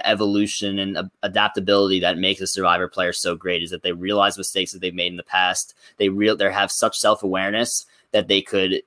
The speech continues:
you know, adapt to any situation that they're given. And in terms of this situation, the end of Cops R Us, you very, very rarely see Tony get, you know, we've seen Tony almost crying because he,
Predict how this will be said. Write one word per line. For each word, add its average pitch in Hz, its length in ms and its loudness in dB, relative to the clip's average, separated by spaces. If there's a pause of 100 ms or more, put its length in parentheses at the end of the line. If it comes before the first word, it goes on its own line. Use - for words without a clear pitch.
you 98 100 -6
know, 90 120 2
adapt 95 300 2
to 90 60 -4
any 95 140 0
situation 92 520 -4
that 85 100 -6
they're 85 120 -2
given. 80 380 -2 (100)
And 87 320 -2 (420)
in 117 100 0
terms 120 260 4
of 104 60 -2
this 117 160 4
situation, 98 520 0
the 95 100 2
end 98 120 2
of 98 80 -4
Cops - 320 0
R 90 140 2
Us, - 340 2 (600)
you 117 300 4
very, 139 360 8
very 127 340 8
rarely 107 920 4 (140)
see - 340 -2
Tony 107 420 -2
get, 101 340 4 (500)
you 117 80 -4
know, 107 80 2
we've 120 180 4
seen 127 240 2
Tony 117 580 2 (100)
almost 113 340 0
crying 113 500 2
because 104 680 0
he, 101 520 -2